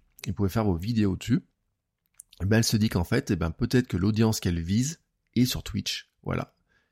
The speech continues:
Eh ben, qu'est-ce que c'est que ça, si ce n'est de l'adaptation ? C'est-à-dire que faire une vidéo sur Twitch et sur YouTube, c'est peut-être,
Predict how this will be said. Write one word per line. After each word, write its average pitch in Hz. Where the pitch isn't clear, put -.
Eh 101
ben, 98
qu'est-ce 127
que 127
c'est 107
que -
ça, 110
si -
ce -
n'est 104
de 92
l'adaptation ? 98
C'est-à-dire 107
que 98
faire 123
une 113
vidéo 107
sur -
Twitch 127
et 101
sur 98
YouTube, 107
c'est -
peut-être, 131